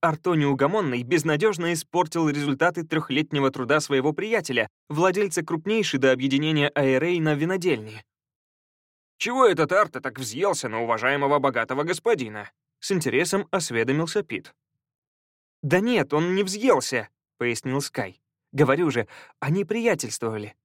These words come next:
Арто Неугомонный пытался ускорить процесс ферментации,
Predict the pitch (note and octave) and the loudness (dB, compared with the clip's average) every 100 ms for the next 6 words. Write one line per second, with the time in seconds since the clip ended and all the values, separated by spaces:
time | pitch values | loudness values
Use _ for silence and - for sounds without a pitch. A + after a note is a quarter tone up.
0 | _ _ _ _ D#3+ D3 - D#3 C#3 C3 | _ _ _ _ 2 2 2 0 2 2
1 | B2 C#3 E3+ A2+ G#2 C#3 D#3 D#3 E3 D3+ | 0 -2 -4 -6 -6 -2 0 0 0 -2
2 | D#3 - F#3 F3 D#3+ E3+ D#3 D#3+ D#3 - | -4 -4 -2 0 -2 -2 0 0 -2 0
3 | D3 F3 F#3 G#3+ E3 C3 A#2+ | 0 -2 -2 -2 -2 0 0